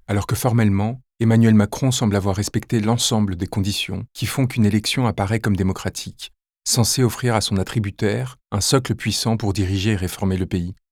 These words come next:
Voilà la question à laquelle nos clercs se sont trouvés incapables de porter réponse. Partie prenante d'un système qui, par rachat successif de leur liberté, les a asservis, les journalistes et les éditorialistes des grands médias sont devenus incapables de dire ou d'expliquer le monde.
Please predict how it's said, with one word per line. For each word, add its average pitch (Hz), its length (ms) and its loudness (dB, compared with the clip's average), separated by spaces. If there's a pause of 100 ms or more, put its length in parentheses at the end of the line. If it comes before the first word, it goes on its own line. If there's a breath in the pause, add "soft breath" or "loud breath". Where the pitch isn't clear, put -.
(640)
Voilà 107 280 4
la 113 120 2
question - 320 -2
à 110 40 2
laquelle 95 280 0
nos 90 120 2
clercs 107 300 2
se - 140 -6
sont - 180 -2
trouvés 104 340 0
incapables 107 520 0
de 92 100 -2
porter - 280 -6
réponse. 90 520 -8 (1000)
Partie - 300 0
prenante 123 420 0
d'un 104 120 -2
système 90 580 -4 (220)
qui, - 100 -6
par 104 180 0
rachat 120 380 0
successif 120 480 -4
de 113 80 0
leur 95 180 2
liberté, 95 540 -2 (160)
les 101 200 0
a 98 80 4
asservis, 101 520 0 (420)
les 107 80 2
journalistes 123 520 2
et 107 40 0
les 95 180 0
éditorialistes 107 720 2
des 92 120 -2
grands 110 180 2
médias 101 440 0 (300 soft breath)
sont - 180 0
devenus 101 460 2
incapables 113 540 2
de 92 100 0
dire 98 460 -2
ou 104 120 -4
d'expliquer 98 420 -2
le 92 100 2
monde. 82 380 -6